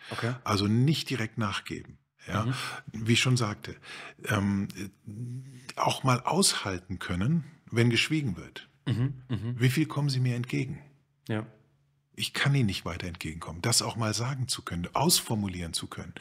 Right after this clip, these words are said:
Speaker 2: dem
Speaker 1: Mhm.
Speaker 2: anderen dabei in die Augen zu schauen und nicht Schweißperlen auf der Stirn zu
Speaker 1: Mhm.
Speaker 2: produzieren.
Speaker 1: Mhm.
Speaker 2: Also Druck auszuhalten, mal Nein sagen können, ja,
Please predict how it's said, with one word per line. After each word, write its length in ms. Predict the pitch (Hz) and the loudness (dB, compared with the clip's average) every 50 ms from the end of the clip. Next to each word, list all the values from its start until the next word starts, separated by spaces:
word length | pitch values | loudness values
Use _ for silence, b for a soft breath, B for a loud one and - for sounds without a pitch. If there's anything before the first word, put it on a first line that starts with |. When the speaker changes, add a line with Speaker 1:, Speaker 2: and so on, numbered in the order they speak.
| B B B B - | B B B B 4
Speaker 2:
dem 80 | 120 | 6
Speaker 1:
Mhm. 60 | 110 120 | 6 8
Speaker 2:
anderen 220 | 131 127 123 120 | 8 8 8 8
dabei 220 | 117 113 120 117 117 | 6 4 4 2 2
in 40 | 113 | 4
die 120 | 113 104 | 2 2
Augen 240 | 110 131 147 143 139 | 2 2 2 2 2
zu 120 | - 123 - | 0 -2 -2
schauen 340 | - - 101 104 117 123 B B B B B B - | -2 -2 -2 -2 -2 -4 B B B B B B 4
und 180 | - 120 110 | 6 6 8
nicht 400 | 113 123 123 - - - - - B B B B B B B B | 8 6 6 4 2 -4 -8 -14 B B B B B B B B
Schweißperlen 540 | - - - 113 104 - - - 87 82 82 | -4 0 2 2 2 2 0 -2 -4 -4 -6
auf 120 | 87 - | -6 -6
der 120 | - 85 - | -4 -2 -2
Stirn 280 | - - - 85 82 85 | -2 -2 -2 -2 -2 -2
zu 100 | 113 92 | -2 -2
Speaker 1:
Mhm. 60 | 101 | -2
Speaker 2:
produzieren. 540 | 110 90 87 87 - - - - 76 73 - _ | -4 -4 -4 -4 -4 -4 -4 -6 -8 -10 -8 _
Speaker 1:
Mhm. 100 | 123 101 107 | 0 2 4
Speaker 2:
Also 280 | 113 104 98 - - _ | 4 4 4 2 -2 _
Druck 340 | 110 98 120 107 120 - - | -4 0 2 2 2 0 0
auszuhalten, 640 | - 98 - - - - 87 78 - - - - - B B B B B B - | -2 -2 0 0 0 -2 -4 -6 -10 -14 -18 -20 -20 B B B B B B 0
mal 200 | 107 104 110 110 | 4 4 6 6
Nein 280 | 104 104 104 110 113 110 | 4 4 4 4 4 2
sagen 380 | 90 85 78 76 - 82 78 - | 2 0 -4 -8 -8 -10 -10 -10
können, 260 | - - 78 80 - - B B B B B B B - | -10 -10 -10 -12 -12 -16 B B B B B B B -4
ja, 220 | 98 98 104 110 | 0 0 0 0